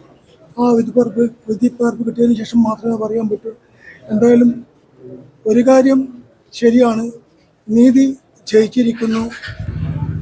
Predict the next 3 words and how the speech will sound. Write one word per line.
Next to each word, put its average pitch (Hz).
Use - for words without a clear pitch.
മൂന്ന് 254
ചെറുപ്പക്കാർക്ക് 233
നീതി 240